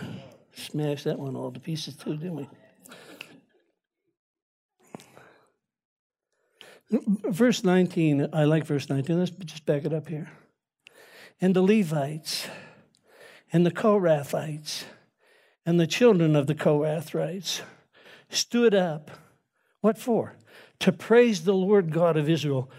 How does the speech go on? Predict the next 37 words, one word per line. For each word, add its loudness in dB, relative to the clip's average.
with 4
a -2
loud 2
voice 2
on 0
high." -10
What 6
did -2
they 8
come 2
for? -8
<laughs> 2
No, 2
no, 4
if 2
you, 0
if 2
you 2
want 2
to 4
have 2
a -4
twenty 2
twenty 2
vision 2
in -2
twenty 2
twenty, 2
if 2
you -2
really 2
want 4
a -2
breakthrough 2
in 2
twenty 2
twenty, 0